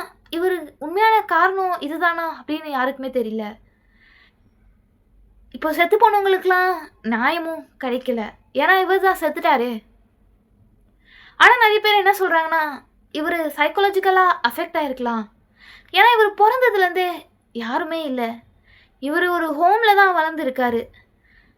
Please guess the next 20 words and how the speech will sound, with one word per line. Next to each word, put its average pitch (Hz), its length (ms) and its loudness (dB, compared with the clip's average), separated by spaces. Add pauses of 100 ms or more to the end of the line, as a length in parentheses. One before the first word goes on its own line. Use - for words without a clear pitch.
(120)
தான் 311 460 0
யாருமே 349 500 2
இல்லாம 381 340 4
வளர்ந்ததுனால 320 640 2 (300)
இவருக்கு 294 480 -4 (1160)
மனுஷங்க 392 460 0
மேல 339 240 2
எந்த 311 260 -2
ஒரு 339 200 -2 (220)
ஃபீலிங்கோ 311 520 -4 (680)
இல்ல 277 160 2
ஒரு 285 140 6
எமோஷனோ 302 600 0 (480)
இல்லாம 262 400 -2
போயிருக்கு. 226 540 -4 (840)
அப்பதான் 359 460 0 (140)
இவரு 277 300 -2 (240)
கொல்ற 285 380 2
வேலைய 247 300 0 (380)
ஆரம்பிச்சிருக்காரு. 220 840 -6